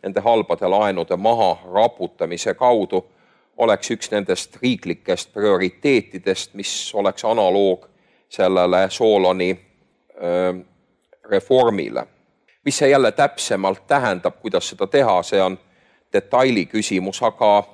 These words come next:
öö, minu ülesanne oli kirjeldada seda Sishatia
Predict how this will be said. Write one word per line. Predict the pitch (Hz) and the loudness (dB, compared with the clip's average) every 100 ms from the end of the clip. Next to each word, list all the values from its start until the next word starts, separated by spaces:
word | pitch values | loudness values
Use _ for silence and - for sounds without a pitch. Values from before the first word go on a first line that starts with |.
| _ 113 | _ -4
öö, | 107 | -4
minu | 120 120 | 0 2
ülesanne | 117 101 - 104 | 2 0 -2 -4
oli | 101 98 | -2 -2
kirjeldada | - 143 131 98 85 95 85 | -2 -2 2 0 0 -4 -6
seda | - 98 92 _ _ _ | -4 -2 -4 _ _ _
Sishatia | - 113 - - 147 143 107 - _ 104 101 | -10 -8 -6 -4 0 2 2 -2 _ 0 2